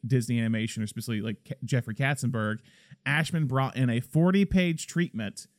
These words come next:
for a musical adaptation of Aladdin and the Magic Lamp, which is a Middle Eastern folktale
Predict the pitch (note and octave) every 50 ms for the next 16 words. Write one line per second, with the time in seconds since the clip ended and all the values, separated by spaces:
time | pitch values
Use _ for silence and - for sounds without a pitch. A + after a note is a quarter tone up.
0 | _ _ _ _ _ - C3+ C3 B2 B2 B2+ C#3 D#3 D3+ - F3+ F3 D3+ E3 D3+
1 | D3 C3+ - D3 B2+ A#2+ A#2+ A2 - A#2+ A#2 A2 A2 - - A2+ B2 G#2+ A#2 A2+
2 | A2 A2 A#2 A#2 A#2+ B2+ C#3 C#3+ C#3+ D3 - B2 B2 A#2 A2+ A#2 A2+ A2+ A#2 -
3 | A#2+ - G#2+ G#2+ A2+ A2 G2 G2 - - - A2 G#2 - A2 G#2+ G#2 A2+ A#2 B2
4 | B2+ B2+ B2+ - - C3+ C3 D3+ E3+ F3 C#3 - - A#2+ A2+ A2 G#2+ A2+